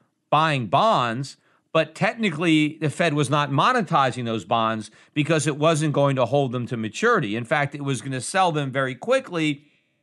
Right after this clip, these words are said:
as soon as the emergency was over. Did that happen? No. Ben Bernanke was wrong. Now, either he was incompetent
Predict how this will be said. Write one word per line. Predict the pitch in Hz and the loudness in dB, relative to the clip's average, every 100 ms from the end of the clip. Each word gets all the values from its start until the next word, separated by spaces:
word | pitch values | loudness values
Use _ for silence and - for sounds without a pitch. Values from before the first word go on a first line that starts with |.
| - | -2
as | 170 147 | -2 -2
soon | - 190 175 170 | -2 0 2 0
as | 165 151 143 - | 0 0 -2 -2
the | 139 139 | -4 -2
emergency | 131 135 143 135 131 - 143 | -2 0 0 -2 -4 -4 -4
was | 123 120 - | -4 -6 -2
over. | 143 143 107 78 - _ _ _ _ - | 0 0 -2 -8 -12 _ _ _ _ -2
Did | 107 220 196 | 2 4 4
that | 226 190 | 2 2
happen? | 190 226 233 247 240 190 _ - | 2 2 2 2 2 -2 _ 0
No. | 156 156 107 - _ _ _ _ _ _ _ _ _ _ - | 2 2 0 -10 _ _ _ _ _ _ _ _ _ _ -2
Ben | 175 208 | 2 4
Bernanke | 214 202 190 185 185 | 4 4 2 0 0
was | 165 135 | 2 0
wrong. | 127 160 160 101 71 _ _ | 2 2 4 2 -6 _ _
Now, | 120 143 143 | -2 0 0
either | 180 156 | 0 0
he | 135 160 | 0 0
was | 131 113 | -2 -4
incompetent | 117 - 185 233 196 151 180 | -8 0 0 2 0 0 -2